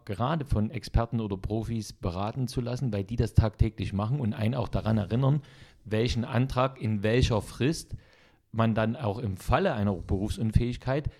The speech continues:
stellt, um den Leuten dort jetzt draußen auch die Angst zu nehmen.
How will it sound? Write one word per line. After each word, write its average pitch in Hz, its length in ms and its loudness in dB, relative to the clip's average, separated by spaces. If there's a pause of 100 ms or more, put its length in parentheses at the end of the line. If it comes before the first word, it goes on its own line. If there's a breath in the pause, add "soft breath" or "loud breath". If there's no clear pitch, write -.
(100)
stellt, 113 420 2 (380 loud breath)
um 104 180 2
den 101 200 2
Leuten 107 360 2
dort 101 220 -2
jetzt 101 220 -4
draußen 95 540 0 (100)
auch 95 180 -4
die 104 160 -8
Angst 131 300 -2
zu 131 80 0
nehmen. 123 260 0